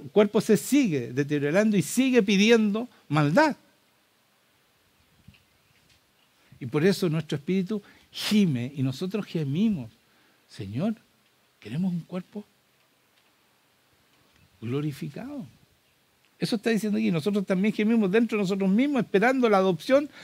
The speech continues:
la redención de nuestro cuerpo". ¿Qué significa? Que vamos a ser glorificados,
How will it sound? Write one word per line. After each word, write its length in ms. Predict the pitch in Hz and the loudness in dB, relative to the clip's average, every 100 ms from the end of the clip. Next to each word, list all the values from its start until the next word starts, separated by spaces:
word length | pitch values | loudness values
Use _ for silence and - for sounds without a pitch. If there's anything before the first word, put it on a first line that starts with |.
| - | 2
la 160 | 185 202 | 6 8
redención 720 | 254 240 214 - 302 294 262 | 8 8 6 4 2 2 2
de 80 | |
nuestro 360 | 233 262 - 220 | 4 2 2 2
cuerpo". 400 | 262 208 - 120 | 4 2 0 -2
¿Qué 140 | 214 | 0
significa? 540 | 196 233 208 190 214 180 | 2 2 0 0 2 2
Que 120 | 170 | 0
vamos 240 | 185 233 | 0 0
a 40 | 196 | 0
ser 140 | 247 | 0
glorificados, 760 | 233 247 226 233 226 269 165 | 2 0 0 -2 2 2 2